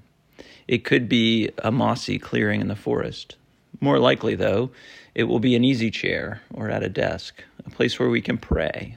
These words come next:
a place we frequent so much that our kids and our friends and our roommates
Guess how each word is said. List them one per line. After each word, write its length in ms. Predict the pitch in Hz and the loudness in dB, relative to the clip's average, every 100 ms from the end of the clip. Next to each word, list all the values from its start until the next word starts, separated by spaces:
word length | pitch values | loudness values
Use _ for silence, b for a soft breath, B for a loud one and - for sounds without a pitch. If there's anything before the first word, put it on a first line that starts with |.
| - | -16
a 100 | - | -14
place 380 | - 120 113 - | -2 0 0 -2
we 120 | 117 | -4
frequent 480 | - 127 117 113 110 | 0 -2 0 -4 -4
so 160 | - | -2
much 340 | 123 104 113 - | 0 0 -2 -4
that 120 | 117 | -4
our 80 | 117 | -6
kids 460 | - 113 101 - | -4 -2 -2 -4
and 120 | - 117 | -6 -6
our 60 | |
friends 500 | 120 - 95 113 113 | -4 -4 -2 -2 -2
and 100 | - | -4
our 80 | 104 | -4
roommates 680 | 95 107 95 101 - - | -2 -2 -2 -4 -8 -16